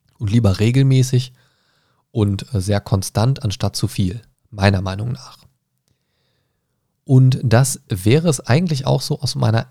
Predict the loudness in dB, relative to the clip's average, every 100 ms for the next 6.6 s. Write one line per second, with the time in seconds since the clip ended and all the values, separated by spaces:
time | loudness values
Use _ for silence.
0 | _ -6 -2 0 -2 -4 -2 0 2 0
1 | -4 _ _ _ -2 0 0 0 0 0
2 | 0 -2 -6 -2 0 2 2 2 0 0
3 | -2 0 0 0 -2 -2 -2 -4 -2 0
4 | 0 0 0 0 2 2 0 0 0 0
5 | 2 2 -2 _ _ _ _ _ 0 2
6 | 2 0 2 4 4 2